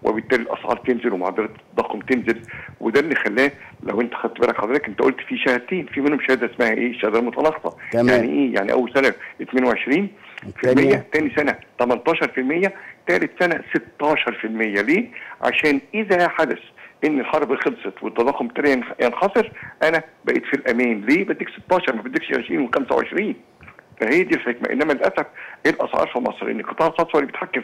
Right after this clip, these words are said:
Speaker 1: فيها، هو اللي بيستورد وهو اللي بيبيع. فللاسف القطاع الخاص في مصر غير ممهد وجشع للغايه. الاسعار بترتفع في مصر كل ثلاث اربع ايام،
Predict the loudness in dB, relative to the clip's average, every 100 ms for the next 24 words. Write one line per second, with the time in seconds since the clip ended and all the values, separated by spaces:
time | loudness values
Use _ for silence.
0 | -2 2 2 2 -6 -2 0 0 -2 -10
1 | -18 -8 2 4 4 2 -2 0 0 -2
2 | -20 -20 -20 0 2 2 0 -4 -2 0
3 | 0 -2 -4 -6 -2 0 -2 -4 -4 -4
4 | -4 -2 2 2 2 -2 -8 -2 -2 -2
5 | -10 -14 -2 0 2 0 0 2 2 2
6 | -4 -14 -4 -2 0 0 0 -2 0 -2
7 | -2 -4 -6 -4 -4 -2 0 2 0 0
8 | -2 0 0